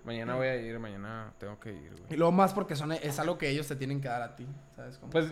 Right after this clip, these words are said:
Speaker 1: ajá, o sea, es algo que, pues, ya me admitieron, güey, o sea, ya... Y aparte saben que voy a pagar, no mames.
Speaker 2: Exacto,
Speaker 1: O sea,
Speaker 2: güey.
Speaker 1: tiene, bueno.
Speaker 2: Ya con eso tienes, tienes la razón suficiente, güey, como para que te den esa madre.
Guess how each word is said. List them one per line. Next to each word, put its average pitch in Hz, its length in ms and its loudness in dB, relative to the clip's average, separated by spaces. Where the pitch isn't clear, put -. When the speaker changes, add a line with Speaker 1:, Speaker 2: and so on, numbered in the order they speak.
Speaker 1:
ajá, 135 420 8
o 196 40 8
sea, 165 220 6
es 127 100 0
algo 151 220 2
que, 143 60 -8
pues, 127 120 0
ya 120 140 4
me 139 80 2
admitieron, 147 480 -4
güey, 127 180 -4
o 110 80 -6
sea, 107 140 -8
ya... 98 320 -8
Y 147 60 4
aparte 160 260 4
saben 190 180 -8
que - 60 -16
voy - 100 -16
a - 60 -16
pagar, 135 300 -12
no 135 100 -6
mames. 127 380 -4
Speaker 2:
Exacto, 147 440 -6
Speaker 1:
O - 60 2
sea, 139 80 4
Speaker 2:
güey. - 60 2
Speaker 1:
tiene, 127 200 2
bueno. 139 340 2
Speaker 2:
Ya 196 220 8
con 214 220 6
eso 208 220 4
tienes, 208 260 4
tienes 175 360 0
la 185 180 0
razón 147 320 -2
suficiente, 143 640 -4
güey, 127 200 -2
como 127 220 -6
para 113 340 -4
que 113 100 -8
te - 140 -12
den 117 180 -10
esa 127 140 -8
madre. 117 260 -12